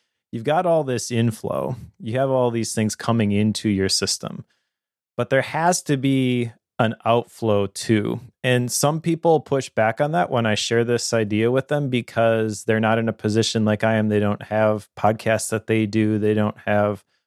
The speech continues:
a place that they write publicly. And so they feel like they don't have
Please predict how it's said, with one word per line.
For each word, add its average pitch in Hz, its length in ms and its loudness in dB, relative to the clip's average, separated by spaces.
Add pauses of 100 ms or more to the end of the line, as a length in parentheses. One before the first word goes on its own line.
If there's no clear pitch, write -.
a - 80 -8
place - 320 0
that 104 220 -2
they 110 140 0
write 107 360 0 (140)
publicly. 113 880 0 (480)
And 110 160 0
so 120 180 -2
they 117 200 0
feel 123 380 0
like 113 260 -2
they 123 180 2
don't 120 400 -2
have 117 580 -2